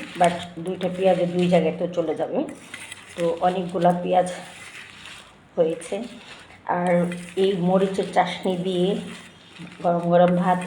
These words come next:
গ-, সরিষার তেল দিয়ে খেতে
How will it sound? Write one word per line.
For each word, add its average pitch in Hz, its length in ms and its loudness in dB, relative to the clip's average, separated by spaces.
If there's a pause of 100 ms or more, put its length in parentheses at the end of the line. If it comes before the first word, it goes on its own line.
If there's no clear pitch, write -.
(160)
গ-, 160 560 2 (920)
সরিষার 180 540 0 (120)
তেল 175 240 2
দিয়ে 175 160 -2
খেতে 175 500 -4